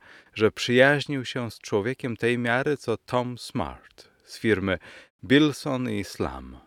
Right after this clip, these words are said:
Cateaton Street, City. Mój wuj pracował dla Tigina i Welpsa, ale przez dłuższy czas miał tę samą marszrutę, co i Tom Smart.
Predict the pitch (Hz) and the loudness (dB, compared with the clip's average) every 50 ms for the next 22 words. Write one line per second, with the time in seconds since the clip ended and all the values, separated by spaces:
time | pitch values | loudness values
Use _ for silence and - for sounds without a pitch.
0 | _ _ _ _ _ _ _ _ _ _ _ _ _ _ _ _ _ _ _ _ | _ _ _ _ _ _ _ _ _ _ _ _ _ _ _ _ _ _ _ _
1 | _ _ _ _ _ - - 127 117 107 - - 107 90 80 - - 73 69 67 | _ _ _ _ _ -8 0 0 0 0 0 -4 -10 -10 -10 -10 -14 -16 -14 -14
2 | 67 - - - - 107 101 98 _ - - _ - - - _ _ _ _ _ | -14 -16 -14 -6 -4 -4 -4 -4 _ -14 -20 _ -20 -20 -20 _ _ _ _ _
3 | _ - - - 85 76 _ - - - _ _ _ _ _ _ _ _ _ _ | _ -14 -6 -6 -6 -6 _ -14 -20 -20 _ _ _ _ _ _ _ _ _ _
4 | _ _ _ _ _ _ _ _ _ - 90 87 87 85 82 82 110 143 151 139 | _ _ _ _ _ _ _ _ _ -10 -6 -4 -4 -4 -2 2 2 2 2 2
5 | - - - 92 82 - 135 147 156 151 131 104 113 117 117 110 101 _ _ - | -2 -4 -4 -4 -4 -2 -2 -2 -2 -2 -2 -2 0 0 0 0 -2 _ _ -8
6 | - 127 101 127 139 147 147 139 131 120 117 110 110 110 95 80 69 - _ - | -8 -6 -2 -2 -2 -2 -2 -4 -4 -4 -4 0 2 4 4 4 2 -2 _ -18
7 | - - 71 67 67 - _ - - - _ _ _ _ - 117 113 127 - - | -14 -14 -14 -14 -14 -18 _ -20 -20 -20 _ _ _ _ -4 0 0 0 0 0
8 | 156 127 - - _ - _ _ _ - 165 202 190 - - - 165 127 - - | -2 -2 -2 -6 _ -20 _ _ _ -6 -4 -4 -2 -4 -4 -4 -6 -6 -6 -4
9 | 180 165 110 76 71 - - - _ _ _ - _ _ _ - 135 147 185 190 | 0 0 0 0 -2 -8 -18 -20 _ _ _ -20 _ _ _ -6 -2 -2 -2 -2
10 | - - 208 202 170 - - 190 190 180 175 151 135 131 131 127 117 - - 123 | -2 -2 -2 -2 -2 -2 -4 -4 -2 -2 -2 -2 2 4 4 4 4 2 -6 -4
11 | 123 151 175 175 - 185 180 175 160 - - 127 117 113 113 101 _ - 123 127 | -4 -2 -4 -2 -4 -4 -4 -4 -8 -8 -6 -6 -4 -4 -6 -8 _ -4 -2 -2
12 | 127 131 127 - - - - 104 76 64 - _ - - - - - | -2 -2 -6 -10 -12 -6 -4 -4 -4 -6 -10 _ -20 -20 -20 -20 -20